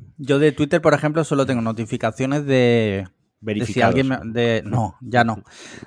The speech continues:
Speaker 1: De si alguien me manda un D M.
Speaker 2: Ujú.
Speaker 1: Por si, no sé, por si es importante o algo. Pero yo ni de
Speaker 2: Claro,
Speaker 1: retweet ni
Speaker 2: porque
Speaker 1: de
Speaker 2: si,
Speaker 1: cosas de
Speaker 2: si
Speaker 1: esas.
Speaker 2: yo me estoy muriendo, te voy a contactar por, por, por D M de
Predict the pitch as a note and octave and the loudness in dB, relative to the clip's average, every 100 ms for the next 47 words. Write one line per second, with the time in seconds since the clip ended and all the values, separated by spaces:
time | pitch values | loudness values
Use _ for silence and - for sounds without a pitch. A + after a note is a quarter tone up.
0 | - C3+ A#2+ C3 B2 C#3+ C#3+ C3 B2+ B2+ | -6 -4 2 4 4 2 0 0 0 0
1 | C3 A#2+ A2 F#2+ F2+ - _ _ _ - | 0 0 -2 -4 -8 -16 _ _ _ -20
2 | D2 D#2 _ _ _ _ _ G2+ - F2+ | -20 -20 _ _ _ _ _ -12 -10 -10
3 | E2+ D#2+ E2+ G2+ F#2+ F2 F#2+ F2+ F#2 G2+ | -12 -14 -12 -10 -12 -12 -12 -10 -12 -12
4 | - F2+ C#2 C#2 E2+ _ - - - _ | -12 -12 -10 -12 -12 _ -20 -20 -20 _
5 | A2+ A2 G#2 A#2 A#2+ G#2+ G2+ G2 G#2+ G2+ | 2 2 2 0 0 -2 -6 -2 -2 0
6 | G2+ F#2 F#2+ G#2 G#2+ G2 G2+ G2+ A2+ A#2+ | -2 -4 -4 -4 -4 -4 -4 -2 0 -2
7 | - A#2 A2 A2 G#2+ A2 G2+ G2+ G#2+ G2+ | -4 -4 -4 -4 -4 -4 -4 -4 -8 -10
8 | F#2+ - G#2 - G#2 F#2 E2 F2+ E2+ - | -10 -8 -8 -6 -8 -8 -12 -12 -12 -12
9 | F2+ F2+ F#2+ G2 | -10 -8 -10 -8